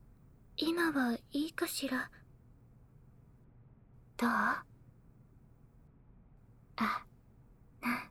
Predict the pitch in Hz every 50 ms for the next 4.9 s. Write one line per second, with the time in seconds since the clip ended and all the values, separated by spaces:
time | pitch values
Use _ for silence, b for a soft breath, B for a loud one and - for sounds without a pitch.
0 | - - - - - - - - - - - - - - - - - - - -
1 | - - - - - - - - - - - - - - - - - - - -
2 | - - - - - - - - - - - - - - - - - - - -
3 | - 233 262 247 - 294 277 247 247 240 - - - - - - - - - -
4 | - - - - - - - - - - - - - 277 - - - 240